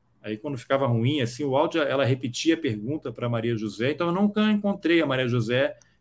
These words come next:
pessoalmente, só virtualmente. E aí, o último episódio, eu tinha visto há dois anos ou, ou três anos, a versão que a gente entregou pra H B O, mas essa que foi exibida, eu nunca havia visto.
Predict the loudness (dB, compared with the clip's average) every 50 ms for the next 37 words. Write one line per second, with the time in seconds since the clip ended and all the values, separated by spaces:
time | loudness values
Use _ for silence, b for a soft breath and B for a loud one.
0 | b _ -4 -4 -2 -2 -2 0 2 2 2 2 0 -2 -6 -12 -10 -4 0 0
1 | 2 2 0 0 -4 -4 -4 -4 -4 -4 -2 -2 -2 -2 -2 -4 -6 -10 -14 b
2 | b b b b b b b _ -2 2 2 4 4 4 4 4 2 2 2 2
3 | 4 6 8 8 8 6 4 4 0 0 2 0 0 2 2 4 4 4 4 2
4 | -2 -8 -12 -12 _ -10 -8 -6 -4 -2 -2 0 2 0 0 0 -2 -8 -8 -6
5 | -6 -6 -6 -8 _ _ _ _ _ _ _ _ _ _ _ _ _ _ -20 -20
6 | -20 -20 _ _ _ -4 -2 2 2 2 2 0 -2 -4 -4 -2 0 0 -2 -2
7 | -4 -4 -8 -8 -8 -10 -10 -6 -4 -2 -2 -2 -2 -2 -2 -2 -2 -6 -8 -12
8 | -16 b b b b b b b -4 0 2 2 2 2 0 -2 -2 -2 -4 -4
9 | -4 -6 -10 -8 -4 -2 0 0 0 0 -2 -4 -4 -2 0 2 4 4 4 2
10 | 2 2 2 4 4 4 4 2 0 -4 -6 -4 -6 -6 -4 -2 0 0 0 0
11 | -2 -4 -2 0 0 0 2 0 -4 -4 -4 -4 -4 -4 -4 -4 -4 -4 -4 -2
12 | -2 -4 -4 -2 0 0 0 0 -2 -8 -16 -20